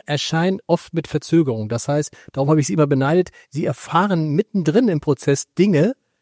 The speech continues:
die total <laughs> interessant sind, versprechen aber dem Protagonisten, vor dem Termin X Y kommt nichts raus.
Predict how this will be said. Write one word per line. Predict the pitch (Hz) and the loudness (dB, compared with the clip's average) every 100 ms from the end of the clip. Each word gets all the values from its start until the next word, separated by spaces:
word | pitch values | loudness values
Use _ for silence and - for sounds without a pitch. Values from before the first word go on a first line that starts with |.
| _ _ _ 160 | _ _ _ -6
die | |
total | 160 151 123 - | -2 -2 -2 2
<laughs> | 214 | 2
interessant | 160 147 139 170 190 | 2 0 2 2 2
sind, | 135 190 - - _ _ _ | 2 0 -2 -14 _ _ _
versprechen | 147 - - 151 220 214 | -8 -6 -4 -2 -2 -2
aber | 165 196 220 - _ | -2 0 -2 -4 _
dem | 151 139 | -4 0
Protagonisten, | 165 160 135 151 180 - 208 214 _ _ _ _ _ _ - | 0 0 -2 -2 -4 -4 -4 -4 _ _ _ _ _ _ -8
vor | - 185 | 2 4
dem | 180 185 190 175 | 4 4 2 -4
Termin | - 156 175 190 | 0 2 2 2
X | 151 - | -2 -2
Y | - 180 165 170 220 | -2 0 0 0 -6
kommt | - 160 - | -4 -4 -2
nichts | 139 - - | -6 -6 -6
raus. | 120 110 107 | -4 -2 -4